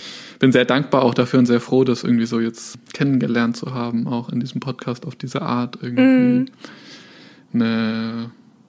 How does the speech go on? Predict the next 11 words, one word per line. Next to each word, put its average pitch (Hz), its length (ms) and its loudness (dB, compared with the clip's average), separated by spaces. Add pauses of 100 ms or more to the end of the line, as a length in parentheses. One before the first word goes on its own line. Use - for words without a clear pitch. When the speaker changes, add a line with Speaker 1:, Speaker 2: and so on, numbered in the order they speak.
(360)
Speaker 1:
ja, 117 240 4 (460)
Erzählung 131 480 2
von 123 180 2
Geschichten 117 800 -2 (200)
Speaker 2:
Ja. 240 160 2
Speaker 1:
rauszuschicken - 1040 0
in - 200 2
die 117 140 4
Welt. 117 320 2
So, - 260 -6
das - 500 -12